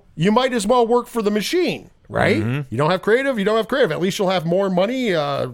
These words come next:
Speaker 1: WrestleMania slot, and possibly a championship opportunity. I'm just throwing that out there.
Speaker 2: No.
Speaker 1: So now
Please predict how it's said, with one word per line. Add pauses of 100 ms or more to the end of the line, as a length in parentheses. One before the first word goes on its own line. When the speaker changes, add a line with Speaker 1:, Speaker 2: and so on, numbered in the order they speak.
(120)
Speaker 1:
WrestleMania
slot,
and
possibly
a
championship
opportunity. (1120)
I'm
just
throwing
that
out
there.
Speaker 2:
No.
Speaker 1:
So
now